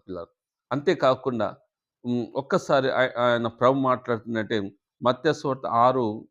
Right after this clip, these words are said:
ఇరవై ఆరు వచనం చదువు. "ఆకాశ పక్షులను చూడండి." ఇలా చెప్పుతూ ఏమంటారంటే,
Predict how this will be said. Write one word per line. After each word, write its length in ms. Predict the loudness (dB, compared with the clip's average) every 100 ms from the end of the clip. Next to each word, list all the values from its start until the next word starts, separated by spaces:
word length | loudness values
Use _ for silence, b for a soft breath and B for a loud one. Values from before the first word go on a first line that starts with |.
| -4
ఇరవై 340 | -2 2 2
ఆరు 180 | 4 2
వచనం 240 | 0 -6 -8
చదువు. 220 | -8 -10 _ _ 0
"ఆకాశ 500 | 2 2 2 0 -2
పక్షులను 420 | -8 -8 -6 -6
చూడండి." 500 | -4 -2 -2 -2 -6 _ _ _ _ _ -6
ఇలా 100 | -4
చెప్పుతూ 520 | -2 -4 -4 -4 -2
ఏమంటారంటే, 420 | -2 -2 -4 -4